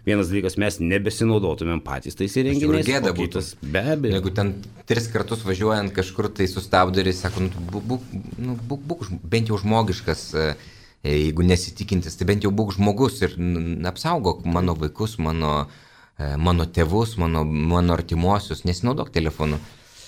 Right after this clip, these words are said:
Speaker 2: Nu, įsivaizduoju, čia paveiktų. Ir tikrai yra daugybė žmonių, kurie naudojasi tuo net ir negalvodama, „Nieko blogo, nu, tu, nu, nieko čia baisaus.“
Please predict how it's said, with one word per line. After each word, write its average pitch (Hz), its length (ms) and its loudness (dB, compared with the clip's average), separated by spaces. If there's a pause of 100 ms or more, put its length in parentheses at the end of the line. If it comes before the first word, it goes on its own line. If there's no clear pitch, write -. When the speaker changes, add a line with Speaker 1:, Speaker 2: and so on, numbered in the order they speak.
(320)
Speaker 2:
Nu, 90 160 6
įsivaizduoju, 120 580 2
čia 120 100 -4
paveiktų. 127 540 2 (140)
Ir 123 180 -4
tikrai 156 400 2 (140)
yra 113 180 4
daugybė 110 400 2
žmonių, 104 380 2
kurie 101 200 2
naudojasi 101 840 2
tuo 101 480 2
net 98 580 0
ir 92 600 2 (400)
negalvodama, 92 1200 4
„Nieko 107 320 0
blogo, 120 420 2
nu, 101 80 -2
tu, 101 420 -6
nu, 120 120 0
nieko 120 300 0
čia 104 120 -4
baisaus.“ 85 640 2